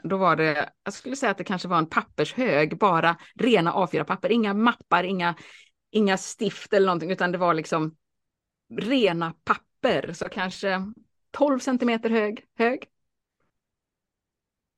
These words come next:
Det var bara papper som var artiklar som vi skulle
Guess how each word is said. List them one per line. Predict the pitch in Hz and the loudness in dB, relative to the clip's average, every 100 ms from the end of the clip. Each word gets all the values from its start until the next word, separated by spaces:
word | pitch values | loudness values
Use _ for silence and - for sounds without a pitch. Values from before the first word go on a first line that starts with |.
| _ _ _ - - - - _ - | _ _ _ -20 -20 -20 -20 _ 2
Det | 285 | 6
var | 269 | 6
bara | 196 185 147 | 6 4 4
papper | - 196 _ 226 196 | 0 -4 _ 0 0
som | 180 160 | 0 -2
var | 156 151 | 0 -2
artiklar | 165 - 196 - 151 | -4 -8 -10 -4 -2
som | 143 156 | -2 -2
vi | 143 | -2
skulle | 139 143 | -2 -4